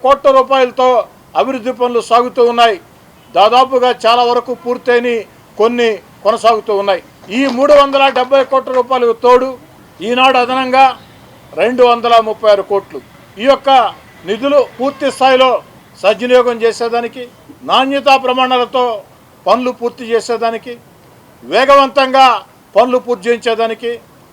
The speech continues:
స్థానిక శాసనసభ్యుడిగా నేను కానీ, తెలుగుదేశం పార్టీ కూటమి నాయకులు, కార్యకర్తలు అందరూ కూడా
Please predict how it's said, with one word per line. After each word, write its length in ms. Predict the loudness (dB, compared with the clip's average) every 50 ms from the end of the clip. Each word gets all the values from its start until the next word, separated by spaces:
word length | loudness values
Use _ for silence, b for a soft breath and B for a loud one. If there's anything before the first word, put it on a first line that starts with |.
| _ _
స్థానిక 380 | -8 -2 -2 0 0 0 -2 -4 -2
శాసనసభ్యుడిగా 720 | 0 0 0 0 -4 -14 -8 -8 -8 -4 -4 -2 0 2 0 0 0
నేను 180 | -4 -4 -4 -2 2
కానీ, 240 | 0 0 0 -2 -10 -12 -18 _ _ _ _ -20 _ _ _ -12
తెలుగుదేశం 520 | -8 -6 -6 -2 -2 -2 -2 -2 -6 -6 -2 0
పార్టీ 300 | 0 0 0 -2 -6 -6 -6 -6 -8 _ _ _ _ -6
కూటమి 320 | -6 -4 -4 -4 -6 -4 -2
నాయకులు, 320 | -2 -2 -2 -4 -4 -8 -8 -4
కార్యకర్తలు 580 | -4 -4 -4 -4 -4 -4 -6 -6 -6 -6 -6 -6 -8 -10 _ _ _ _ _ -12 -12
అందరూ 220 | -10 -6 -6 -8 -6 -4
కూడా 140 | -4 -4